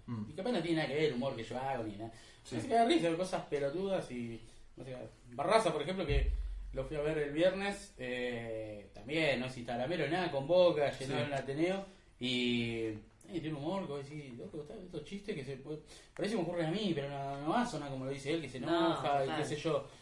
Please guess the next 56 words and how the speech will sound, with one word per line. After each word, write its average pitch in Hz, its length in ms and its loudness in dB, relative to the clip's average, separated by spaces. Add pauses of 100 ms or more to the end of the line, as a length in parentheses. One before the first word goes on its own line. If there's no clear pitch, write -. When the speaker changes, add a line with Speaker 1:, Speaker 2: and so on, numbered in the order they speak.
(140)
Speaker 1:
Mm. 123 140 -6
Speaker 2:
Eh, 135 680 2 (500)
bueno, 165 220 -6
va 190 120 0
por 185 120 -4
ese 170 140 -4
lado. 180 140 6
Yo 175 200 0
pienso 196 200 -2
que 156 100 0
en 151 180 0
algún 170 240 2
momento, 202 520 -2 (560)
bueno, 123 160 -6
como 127 120 -2
todos, 139 240 0
todos 180 160 2
queremos 120 260 -2
despegar, 139 380 0
así, 127 320 -6 (440)
de 127 80 -2
a 127 80 0
poco. 143 360 8
Yo, 117 260 -4
yo 127 120 -2
lo 151 80 4
veo 151 100 6
al 139 80 2
Negro 135 220 0
Impro, 147 260 0
por 123 100 -6
ejemplo, 143 280 -6
que 110 200 -6 (400)
hizo 120 120 -10
Siranush 135 460 -2
y - 20 0
ahora 147 300 2
todo 147 220 0
se 135 140 -8
mantiene 160 640 4
con 131 140 -2
un 135 380 -10 (140)
piso 160 340 2
de 156 100 4
persona 160 680 4
y 139 60 -6
qué 139 120 -6
sé 139 100 -8
yo. 123 140 -10 (420)
Bueno, 135 200 2
yo 170 200 2
también 143 400 -2
quisiera 139 260 -2
hacer 170 140 0
lo 180 80 4
mismo 202 520 2